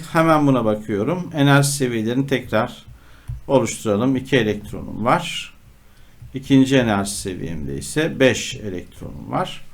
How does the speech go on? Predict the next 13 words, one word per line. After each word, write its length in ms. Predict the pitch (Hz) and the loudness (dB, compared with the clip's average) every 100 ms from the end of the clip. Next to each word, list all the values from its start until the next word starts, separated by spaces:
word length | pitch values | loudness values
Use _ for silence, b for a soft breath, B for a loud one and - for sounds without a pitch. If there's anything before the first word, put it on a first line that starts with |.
| b b b b - | b b b b 4
Burada 420 | 214 196 185 185 | 6 8 6 4
fosfora 560 | - 175 170 - 185 165 | 4 2 2 2 4 4
bakıyorum. 580 | 135 139 120 120 165 165 - | 2 2 0 0 0 -2 2
On 240 | 156 160 | 2 4
beş 260 | 135 110 - | 4 2 -4
elektronlu 680 | 131 110 107 - 107 117 123 | -4 -2 -2 -4 -2 -2 -4
bir 80 | 147 | -8
fosforum 720 | - 113 - - 107 101 85 | -6 -6 -6 -6 -4 -4 -6
var. 300 | 80 - - b b b b b b b _ _ - - _ _ - - - - - | -8 -14 -18 b b b b b b b _ _ -20 -20 _ _ -20 -20 -20 -12 4
Birinci 280 | 156 160 156 | 6 6 4
enerji 320 | 151 151 147 | 6 4 4
seviyemde 640 | - 135 135 135 135 139 | 2 4 6 6 6 6
iki 300 | 135 - | 4 2